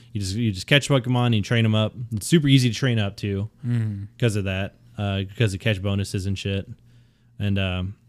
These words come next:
Speaker 1: yeah, I can kinda see that comparison though. I, I can kinda see it being a Let's Go situation. I hope they introduce other Pokemon, and I feel like the game would have benefited if they introduced some sort of new Pokemon that's exclusive to these remakes.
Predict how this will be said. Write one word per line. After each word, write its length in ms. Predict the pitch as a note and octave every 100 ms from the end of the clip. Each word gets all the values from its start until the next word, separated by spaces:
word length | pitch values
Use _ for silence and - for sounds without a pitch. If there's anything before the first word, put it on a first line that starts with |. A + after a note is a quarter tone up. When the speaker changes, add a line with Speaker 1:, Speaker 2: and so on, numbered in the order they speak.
| -
Speaker 1:
yeah, 200 | C3+ D3+
I 60 |
can 140 | D#3+ E3
kinda 200 | F3+ D3+
see 140 | D#3
that 400 | C3+ A#2+ - G2+
comparison 540 | A2 G#2 A2 G#2+ G#2 G2
though. 160 | G2 G2
I, 80 | A#2 A2
I 60 |
can 80 | G#2+
kinda 220 | G#2+ B2
see 180 | A2+ A#2+
it 100 | G#2+
being 200 | A2 A2
a 80 | G2+
Let's 220 | G#2 A2
Go 140 | A#2 G#2
situation. 640 | A2 A2 G#2+ G#2 A2 A2 - - _ _ _ _ _ _
I 140 | B2 B2+
hope 380 | F2 A2 D3 C#3+
they 120 | A#2
introduce 440 | G#2 F#2 G2 -
other 200 | G2 F#2+
Pokemon, 720 | F#2+ F#2+ F#2+ F2+ F2+ F#2 G#2+ A#2+
and 80 |
I 60 | A2+
feel 160 | - C3+
like 240 | B2+ -
the 80 | A2+
game 160 | A2+ A#2
would 100 | G#2+
have 80 | G2+
benefited 560 | A#2+ A#2 B2+ A#2+ A#2+ - - _ _ _ _ _ _ -
if 140 | A2+
they 180 | A#2 A2
introduced 400 | G#2+ A2 A2+ -
some 140 | A#2
sort 180 | B2 A2
of 60 | G2
new 240 | G2+ B2
Pokemon 460 | C#3+ C#3 D3+ D3 D3
that's 200 | G#2+ -
exclusive 480 | - - A#2+ B2 A2
to 100 | A2+
these 400 | G#2 G#2+ G2+ G2
remakes. 680 | G2+ G#2+ A#2+ C3 C3+ -